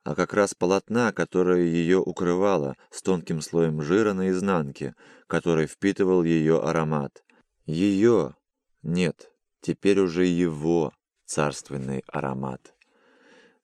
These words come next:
Когда запели птицы, то есть задолго до рассвета, он поднялся и закончил работу. Он развернул полотно и стащил его, как пластырь с мертвой.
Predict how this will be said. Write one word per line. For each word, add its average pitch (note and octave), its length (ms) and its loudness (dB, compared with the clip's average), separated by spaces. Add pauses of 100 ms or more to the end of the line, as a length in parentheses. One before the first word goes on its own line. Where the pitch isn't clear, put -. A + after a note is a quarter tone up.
Когда E2+ 320 2
запели F2+ 360 2
птицы, - 640 -8 (640)
то F2+ 100 4
есть F#2 340 4
задолго F#2 520 4
до D#2 100 2
рассвета, D#2+ 640 -2 (500)
он G2+ 180 0
поднялся A2 800 0 (340)
и F2+ 80 -2
закончил F2 640 0
работу. D2 600 -2 (540)
Он C3 220 0
развернул A2 480 4
полотно G2+ 500 4
и - 160 -6
стащил G#2+ 480 0
его, G#2 180 4
как G#2 200 -2
пластырь G2+ 500 0
с - 140 -12
мертвой. C#2+ 580 -4